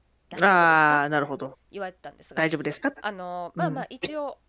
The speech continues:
Speaker 1: 見るだけ見てみたいですと。あの、フローリングの部屋が多いんで、
Speaker 2: うん。
Speaker 1: ちょっとまあ、
Speaker 2: うーん、
Speaker 1: あの、見てみたいなと。
Speaker 2: なるほど。
Speaker 1: で、あの、自分らね、
Speaker 2: うん。
Speaker 1: 寝る時ベッドなんで、できたらフローリングはやっぱり多めの方が、せん-、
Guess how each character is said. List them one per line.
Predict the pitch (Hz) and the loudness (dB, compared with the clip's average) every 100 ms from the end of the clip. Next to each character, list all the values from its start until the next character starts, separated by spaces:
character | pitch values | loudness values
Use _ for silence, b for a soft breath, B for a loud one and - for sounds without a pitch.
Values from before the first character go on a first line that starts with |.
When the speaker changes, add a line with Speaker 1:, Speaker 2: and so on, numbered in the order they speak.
| - | -16
Speaker 1:
見 | 247 | -12
る | 254 | -10
だ | 254 | -10
け | 262 | -12
見 | 240 | -16
て | 247 | -16
み | 226 | -16
た | 208 143 | -16 -16
い | |
で | - | -16
す | - | -20
と。 | _ _ _ | _ _ _
あ | 214 | -14
の、 | 202 | -12
フ | 196 339 | -12 -6
ロ | 440 | -4
ー | |
リ | 466 | -4
ン | 453 | -4
グ | 427 | -10
の | |
部 | 392 | -8
屋 | 427 330 | -8 -6
が | 403 | -4
多 | 381 | -2
い | 180 170 | -2 -4
ん | 165 | -10
で、 | 175 131 - | -12 -14 -20
Speaker 2:
う | _ | _
ん。 | _ _ _ _ _ | _ _ _ _ _
Speaker 1:
ち | 311 | -20
ょ | |
っ | |
と | - 202 | -16 -12
ま | 185 160 | -12 -12
あ、 | - | -6
Speaker 2:
う | 311 | -2
ー | |
ん、 | 339 | 0
Speaker 1:
あ | |
の、 | 339 330 | 0 -2
見 | 320 | -2
て | 285 | -2
み | 285 | -2
た | 262 240 | -4 -2
い | |
な | 226 | -4
と。 | 220 | -6
Speaker 2:
な | _ | _
る | |
ほ | _ | _
ど。 | |
Speaker 1:
で、 | 247 | -8
あ | 240 | -8
の、 | 240 226 | -8 -10
自 | 220 269 | -12 -12
分 | 381 359 | -12 -10
ら | 196 | -12
ね、 | 185 _ 113 | -14 _ -8
Speaker 2:
う | |
ん。 | |
Speaker 1:
寝 | 165 | -6
る | 151 | -6
時 | 160 - | -8 -12
ベ | 226 | -12
ッ | 330 | -10
ド | - | -12
な | 214 156 | -14 -16
ん | |
で、 | 156 | -18
で | 170 226 | -16 -16
き | |
た | 196 | -14
ら | 151 - | -14 -16
フ | 175 185 | _ -16
ロ | |
ー | 180 | -14
リ | 185 | -16
ン | 185 | -16
グ | |
は | 180 | -14
や | 165 | -14
っ | |
ぱ | _ 165 | _ -18
り | 151 | -16
多 | 165 | -18
め | 165 | -18
の | 170 | -20
方 | 190 175 | -16 -14
が、 | 233 233 | -14 -14
せ | |
ん-、 | 220 | -16